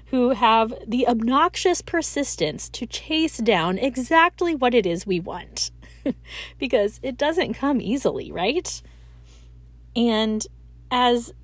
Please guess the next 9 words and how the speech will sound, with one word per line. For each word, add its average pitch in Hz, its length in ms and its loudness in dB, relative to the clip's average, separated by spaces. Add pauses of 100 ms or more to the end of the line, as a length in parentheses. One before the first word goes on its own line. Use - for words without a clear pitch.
(120)
we 247 240 0
zero 285 500 2
in 202 300 4
on 208 380 2
those 185 260 4
goals 170 560 0
that - 160 2
we're 214 120 0
chasing, 349 800 -4